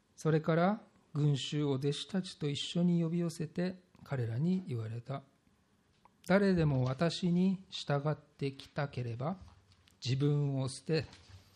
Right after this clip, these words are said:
自分の十字架を追って私に従ってきなさい。」自分を捨て、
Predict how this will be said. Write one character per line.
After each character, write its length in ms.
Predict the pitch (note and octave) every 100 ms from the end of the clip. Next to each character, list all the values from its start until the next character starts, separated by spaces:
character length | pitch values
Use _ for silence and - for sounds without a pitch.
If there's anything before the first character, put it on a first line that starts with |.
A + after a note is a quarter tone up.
| - - - -
自 160 | D3
分 280 | G3+ G#3+ G#3+
の 160 | G#3 F3
十 260 | D#3+ F#3
字 180 | F#3 F3+
架 200 | F#3 F3+
を 180 | E3+ -
追 100 | D#3+
っ 40 | E3 - _
て 240 | G3+ F3+ - - _ _
私 400 | A#2+ A2+ G#2+ C#3
に 160 | F3+ G3+
従 360 | - C3+ C#3
っ 80 | D#3+
て 340 | D#3+ - F#3+
き 160 | F#3 A#2+
な 120 | G#2
さ 220 | - -
い。」 80 | G#2+ - - - - - - - - - - - - _ _ - _ -
自 140 | A#2+
分 300 | A2 A2 B2
を 100 | F3
捨 180 | F#3 -
て、 280 | - -